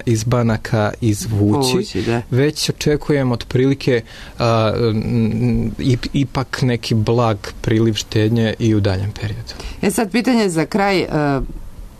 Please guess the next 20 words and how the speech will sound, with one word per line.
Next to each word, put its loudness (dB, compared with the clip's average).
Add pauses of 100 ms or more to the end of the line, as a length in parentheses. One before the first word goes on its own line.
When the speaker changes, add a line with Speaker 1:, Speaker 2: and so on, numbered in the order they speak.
(440)
Speaker 2:
kako -4
štedeti, 0
vredi 0
li 2
štedeti -2 (140)
i 4
od -2
čega -2
štedeti, -2
kratko, -4
pošto -6
imamo 2
još 0 (100)
od -2
dva 0
minuta? -2 (840)
Speaker 1:
Ovo 2
je 4
životno 0
pitanje. 0